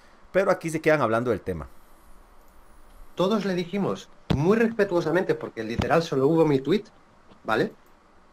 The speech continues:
Speaker 2: Solo hubo mi tweet, solo que mucha gente comentó el tweet, pero solo hubo mi tweet prácticamente diciéndole algo a Lada.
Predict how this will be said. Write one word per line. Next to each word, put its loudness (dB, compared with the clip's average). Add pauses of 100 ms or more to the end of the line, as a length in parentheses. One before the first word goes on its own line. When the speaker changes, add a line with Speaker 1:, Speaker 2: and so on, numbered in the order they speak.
(760)
Speaker 2:
Solo 4
hubo 4
mi 4
tweet, -4
solo -2
que 0
mucha 0
gente -4
comentó 0
el 2
tweet, 0
pero -2
solo 2
hubo 2
mi 0
tweet -4
prácticamente -4
diciéndole -2
algo -2
a -2
Lada. -4